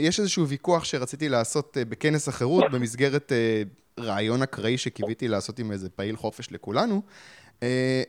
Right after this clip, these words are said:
ואני אעשה אותו עכשיו איתך, וזה הוויכוח של, אה, דאונטולוגיה מול תועלתנות.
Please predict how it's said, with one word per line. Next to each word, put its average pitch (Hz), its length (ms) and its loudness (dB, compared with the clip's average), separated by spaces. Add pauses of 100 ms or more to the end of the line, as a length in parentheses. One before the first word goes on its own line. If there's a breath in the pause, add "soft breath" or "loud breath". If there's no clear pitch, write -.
(240)
ואני 147 280 4
אעשה 190 160 6
אותו 220 120 6
עכשיו 208 280 4
איתך, 143 360 4 (240)
וזה 170 440 2
הוויכוח 147 840 2
של, 131 320 2
אה, 110 440 0 (100)
דאונטולוגיה 139 1200 -2 (340 soft breath)
מול 135 280 0
תועלתנות. 104 800 -4